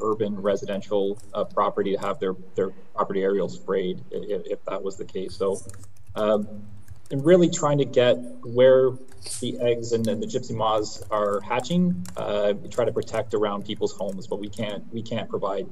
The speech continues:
complete total spray of, of large woodlots in, in the rural spots. But, uh, definitely looking at, uh, kind of expanding some of the, the urban areas out into woodlots beside. Um, that's kind of where we're, we're heading. But, uh, Fenwick, South Fenwick,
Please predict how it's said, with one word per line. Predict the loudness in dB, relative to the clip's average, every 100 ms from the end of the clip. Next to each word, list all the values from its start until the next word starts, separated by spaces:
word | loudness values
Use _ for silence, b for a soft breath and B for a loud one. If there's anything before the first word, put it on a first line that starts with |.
| -10 -12 -12
complete | -8 -8 -4 -4 -6 -4
total | 0 2 0
spray | -2 -2 0 0
of, | -2
of | -6 -6
large | -4 -4 -4
woodlots | -8 -4 -4 -4 -8
in, | -8 -8 -8
in | -8
the | -6
rural | -4 -4
spots. | -6 -8 -8 -8 -4
But, | -4 -2
uh, | -2 -2 -4 b b b b -4
definitely | 2 4 4 4
looking | 4 2 0
at, | 0 0 4
uh, | 4 6 4
kind | 0 -2
of | -2
expanding | -4 -4 -2 -2 -2 -4
some | -2
of | 0
the, | 2 2 0 -2
the | 0
urban | 2 2 2
areas | 4 6 6
out | 4
into | 2 0 0
woodlots | 0 0 -2 -2
beside. | -6 -2 2 2 2 -2 -10 -10 -10 -10
Um, | -6 -6 -6 -6 -8 -10 -10 -8
that's | -8 -6
kind | -6 -6
of | 0
where | 2 2
we're, | 0 -2 -6 b b b b b 0
we're | 4
heading. | 6 4 6
But, | 6 4 4
uh, | 4 6
Fenwick, | 4 6 6 4
South | 2 4 4 4
Fenwick, | 0 0 0